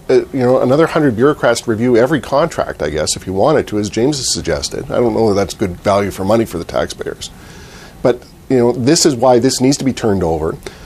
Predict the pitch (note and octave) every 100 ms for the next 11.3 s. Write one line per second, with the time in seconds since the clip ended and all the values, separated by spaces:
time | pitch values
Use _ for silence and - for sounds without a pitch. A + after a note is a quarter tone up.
0 | - - G#3 - D#3 - A2 C#3+ C#3 A2
1 | B2+ D#3+ D3 C#3 C3+ B2+ A#2 G2+ A#2 A#2
2 | - A#2+ A2+ A2 - - C3+ - - A#2+
3 | E3 - E2+ D2 D2+ - - - - -
4 | - - - - - - C3+ C#3 C#3+ -
5 | C#3 F#3+ A3 G3+ - G#2+ F2 D2+ D2+ F2+
6 | D#2+ - - - C#3+ - F3 F3 C3 G#2+
7 | B2 D3+ E3 - - C#3 A2+ G#2+ A2+ -
8 | - - G#2 C3 D#3 - - B2+ A2+ A#2+
9 | C3+ B2+ G#2 G#2+ - G#2 - D#3+ B2+ A2
10 | G#2+ C3+ A2+ A#2 A#2 A2 A2 G2+ A2 F#2+
11 | A2+ F2 -